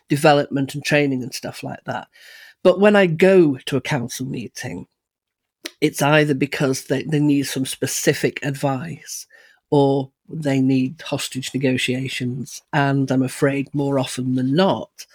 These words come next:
and certainly this is something I've found over probably the last ten years, more often than not, it is about personalities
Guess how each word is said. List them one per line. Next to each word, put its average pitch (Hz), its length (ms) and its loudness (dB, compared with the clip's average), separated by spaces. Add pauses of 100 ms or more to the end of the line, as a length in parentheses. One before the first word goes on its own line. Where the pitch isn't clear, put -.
(640)
and 127 100 -2
certainly 160 300 2
this 135 140 -2
is 139 100 -4
something 143 320 -2
I've 135 140 -4
found 139 360 0
over 131 320 -4
probably 139 480 0
the 135 80 -2
last 135 260 -8
ten 131 240 -2
years, 139 520 -4
more 143 260 0
often 143 360 0
than 143 180 0
not, 139 340 -4
it 151 140 -10 (140)
is 139 280 0 (100)
about 135 440 -4
personalities 143 1040 -2